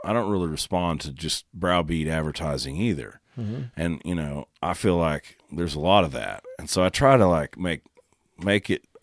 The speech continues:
Speaker 1: sense, make it make sense, you know? But I'm, like I said, I look at some of these people that have got eight hundred thousand followers, and, you know, they're,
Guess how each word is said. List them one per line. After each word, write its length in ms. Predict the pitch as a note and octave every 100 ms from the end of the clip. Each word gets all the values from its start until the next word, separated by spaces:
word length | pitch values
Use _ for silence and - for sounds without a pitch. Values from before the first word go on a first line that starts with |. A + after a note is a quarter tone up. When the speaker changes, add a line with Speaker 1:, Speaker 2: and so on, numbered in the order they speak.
| _ _ - _ _ -
Speaker 1:
sense, 580 | - E3 F3 F#2 C2+ -
make 260 | A#2 C3
it 80 | C3
make 220 | G2 G#2
sense, 520 | - - A#2+ C2 A#1 E2
you 60 |
know? 220 | E2 F2+
But 200 | F#2+ F#2+ A#1
I'm, 260 | F2+ C2
like 220 | F2+ G2
I 80 | F2+
said, 260 | - B2 B2
I 60 |
look 260 | E2+ G2 -
at 80 | -
some 220 | - G2
of 60 | F2+
these 180 | E2
people 320 | - G2 - E2+
that 80 |
have 80 | D#2
got 320 | E2+ G#2 A#2+ -
eight 220 | D#2 D#2
hundred 260 | D#2 D#2 D2+
thousand 380 | E2+ D#2 C#2+ C2+
followers, 580 | F2+ G2 A#2+ D#2+ D#2+ D2+
and, 160 | D2 G#1+
you 80 |
know, 140 | E2+ D#2
they're, 200 | D2+